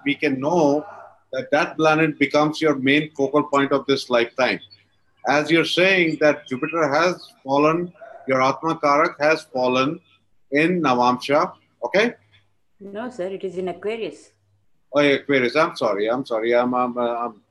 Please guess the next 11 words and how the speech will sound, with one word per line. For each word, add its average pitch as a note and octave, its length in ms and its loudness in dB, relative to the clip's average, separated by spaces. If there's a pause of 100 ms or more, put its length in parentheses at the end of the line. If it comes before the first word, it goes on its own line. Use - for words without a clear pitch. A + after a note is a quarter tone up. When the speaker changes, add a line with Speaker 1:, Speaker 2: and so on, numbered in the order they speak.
(140)
Speaker 1:
okay, A#2 220 0
I'm B2+ 160 2
sorry, F2 380 -6
yeah, G#2+ 160 -6
that's A#2+ 220 -4
good. G2 160 -10 (680)
All E3+ 100 2
right, D#3 220 2
so D#3+ 440 0 (1500)
that's F3+ 220 2
fine. C3 320 0